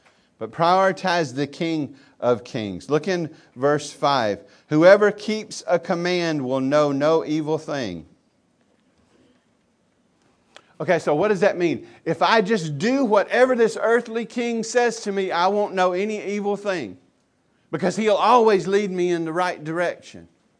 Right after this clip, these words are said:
And there's a cl-, there's a clue here. That word for command, mitzvah, is an allusion to the law of Moses. What are you talking about? Ten Commandments.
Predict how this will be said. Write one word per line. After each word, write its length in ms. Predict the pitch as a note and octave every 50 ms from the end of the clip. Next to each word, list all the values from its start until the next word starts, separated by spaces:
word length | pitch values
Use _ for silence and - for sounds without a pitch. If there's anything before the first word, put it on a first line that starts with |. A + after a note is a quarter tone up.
| _ _ _ _ _ _ _ _ _ _ _ _ _ _ _ _ _ _ _ _ _ _ _ _ _ _ _ _ _ _ _ _ _ _ _ _ _
And 100 | - D3
there's 160 | F3+ F3+ E3 D#3+
a 100 | D#3 -
cl-, 200 | - A3+ G3+ -
there's 240 | F3+ F#3 F3 -
a 40 | E3+
clue 360 | E3 - A3 A3+ B3 B3 A3
here. 320 | F#3+ F#3+ D3+ B2 G#2 F#2+ - - _ _ _ _ _ _ _ _ _ _ - -
That 180 | F3 F#3+ F3+
word 300 | G3+ G#3+ A3 A3 G3+ -
for 160 | - G#3+ G3+
command, 640 | G3+ - F#3+ F3+ F#3 G3 G#3+ G#3+ G3 E3+ D3 D3 D#3
mitzvah, 580 | G3+ A3+ A3 - - - F#3 D3+ A#2+ G2 F#2+ - _ _ _ _ _ _ _ _ _ _ _ _ _ _ _ _ _ _ -
is 140 | F3 F3 E3+
an 100 | F#3+ F3+
allusion 540 | E3+ E3+ F3 F#3 G#3 G#3 F3+ F3 G3 F3+ E3+
to 140 | - F#3+
the 140 | E3 E3+ D#3+
law 300 | E3 F3 E3+ F3 E3+ -
of 80 | D3 C#3+
Moses. 720 | D3+ - F3 G#3 A3 A3 F3+ D3 D#3+ C3+ A#2+ A2 - - - _ _
What 200 | - D3+ E3+ F3+
are 20 | F3
you 100 | F3 E3
talking 220 | - F#3 F3 E3
about? 240 | C3+ G#2 - - -
Ten 240 | - F3+ F#3 F#3 F3
Commandments. 1000 | F3+ - E3+ E3 F#3 G3 A3 G#3+ G#3 G3 E3 B2 G2 - - - - - -